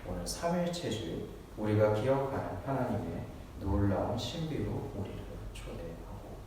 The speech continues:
있습니다. 태초에 하나님이 천지를 창조하셨다. 오늘 첫 번째로 읽은 너무나 유명한 창세기의 말씀입니다. 그리스도교 성서라는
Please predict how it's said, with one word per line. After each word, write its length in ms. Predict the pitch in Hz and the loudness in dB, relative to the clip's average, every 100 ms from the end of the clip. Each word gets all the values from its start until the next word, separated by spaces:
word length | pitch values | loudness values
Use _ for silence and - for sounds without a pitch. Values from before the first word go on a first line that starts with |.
| - | -12
있습니다. 460 | - - - - - - - - - - - - - - - - - - - - - - | -12 -12 -10 -10 -10 -12 -12 -12 -14 -14 -14 -12 -12 -12 -12 -12 -12 -12 -12 -12 -12 -6
태초에 380 | - 202 196 202 | 6 8 10 12
하나님이 420 | 202 202 190 180 | 12 12 12 10
천지를 540 | 180 - 202 196 190 190 | 8 6 4 6 6 4
창조하셨다. 1040 | - 185 175 175 170 160 - - - - - - - - - - - - - - - | 4 2 6 8 8 4 0 -2 -2 -4 -8 -10 -12 -14 -12 -10 -10 -10 -12 -12 -4
오늘 180 | 123 123 | 0 2
첫 200 | - 156 | 2 6
번째로 360 | 170 160 151 - | 6 8 6 6
읽은 600 | 113 110 110 104 - - | 4 4 2 2 0 2
너무나 500 | 110 127 127 123 104 | 4 6 6 6 6
유명한 580 | 127 147 143 - - - | 6 6 6 6 4 2
창세기의 680 | - 127 127 117 101 87 87 | 2 2 0 0 0 -2 -2
말씀입니다. 840 | 87 82 - 85 - 92 90 87 - - - - - - - - | -4 -4 -2 -4 -4 -4 -4 -2 0 -2 -4 -8 -10 -10 -10 -2
그리스도교 540 | 135 139 139 143 143 | 4 4 4 4 6
성서라는 920 | 139 143 170 165 170 156 117 98 - | 4 2 2 4 4 6 4 2 0